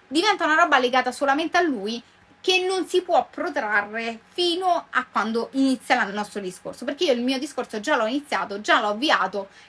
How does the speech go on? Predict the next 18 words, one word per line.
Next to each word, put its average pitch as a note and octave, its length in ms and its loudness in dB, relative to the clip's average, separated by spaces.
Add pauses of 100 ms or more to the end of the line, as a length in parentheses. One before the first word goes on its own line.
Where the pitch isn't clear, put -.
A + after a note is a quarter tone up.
(100)
e D4+ 180 10
ormai C#4+ 360 4
è G#3+ 60 -2
diventata G#3 360 -4
una G3 160 -4
cosa G3 160 -6
differente." F3+ 640 -10 (500)
Riuscirà E4+ 440 4
nell'intento? C4+ 920 2 (1040)
Io G4+ 160 8
spero D#4+ 440 2
di A#3 120 -4
sì, B3 220 -2
ecco, G3 300 -2
secondo C#4 280 0
me F#4+ 100 4
la B3 100 4
campagna A#3 520 0